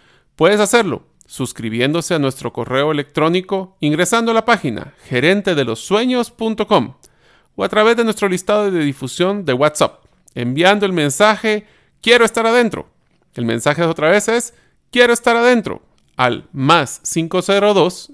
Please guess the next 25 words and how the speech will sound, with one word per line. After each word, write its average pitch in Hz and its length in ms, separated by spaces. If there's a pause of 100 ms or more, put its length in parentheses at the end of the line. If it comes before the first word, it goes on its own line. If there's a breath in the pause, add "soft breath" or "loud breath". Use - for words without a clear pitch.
este 131 220
más 123 160
cinco 147 220
cero 156 220
dos 139 140
para 131 180
aquellos 135 260
que 123 140
nos 120 220
escuchan 123 440
fuera 160 320
de 165 80
las 147 160
fronteras 143 380
de 185 60
Guatemala, 165 580 (540 soft breath)
y 180 120
el 202 100
número 240 240
celular 226 540 (260 soft breath)
cincuenta 156 800
diecisiete 214 680
diez 185 340
dieciocho. 185 460 (160)
Repito, 180 500